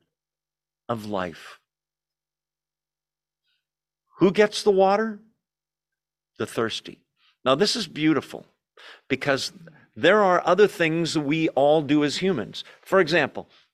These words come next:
eat. Eating is more complicated than drinking. There's chewing, digesting involved. There's the preparation of the food,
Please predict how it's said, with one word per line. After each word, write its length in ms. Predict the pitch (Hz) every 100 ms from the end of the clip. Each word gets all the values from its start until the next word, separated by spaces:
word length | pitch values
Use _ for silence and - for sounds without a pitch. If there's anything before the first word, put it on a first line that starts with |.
| _ _ _ _ -
eat. 380 | 143 - - - _ _ _ _ _ _ _ _ _ -
Eating 640 | 214 262 196 147 180 180 _ _
is 120 | 127
more 220 | 104 104 110
complicated 720 | 127 117 107 - 90 - - _ _ _
than 260 | 85 107 110
drinking. 440 | 147 170 - - _ _ _ _ - - -
There's 200 | 98 -
chewing, 600 | - 185 185 180 175 175 -
digesting 600 | 123 120 117 135 - 139
involved. 520 | 135 131 127 131 131 123 - -
There's 220 | 127 -
the 60 |
preparation 760 | - - 127 135 135 143 - 147
of 120 | 139
the 80 | 135
food, 540 | - 165 156 151 147